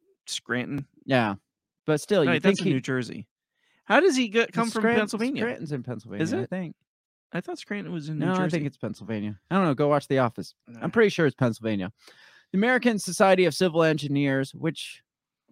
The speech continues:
Speaker 2: regularly scores, maybe The Office one is, and maybe he's from, <laughs>
Speaker 1: That
Speaker 2: I,
Speaker 1: could
Speaker 2: I don't know.
Speaker 1: Well, Mifflin, right?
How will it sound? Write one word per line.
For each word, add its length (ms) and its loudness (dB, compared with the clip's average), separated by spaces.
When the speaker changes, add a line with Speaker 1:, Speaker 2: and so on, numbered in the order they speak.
Speaker 2:
regularly 600 6
scores, 580 0
maybe 200 4
The 100 4
Office 380 4
one 200 2
is, 220 -2
and 80 -2
maybe 240 -2
he's 240 -4
from, 300 -4
<laughs> 200 -2
Speaker 1:
That 200 0
Speaker 2:
I, 80 2
Speaker 1:
could 40 4
Speaker 2:
I 160 2
don't 220 0
know. 120 -4
Speaker 1:
Well, 100 -2
Mifflin, 560 -4
right? 320 -4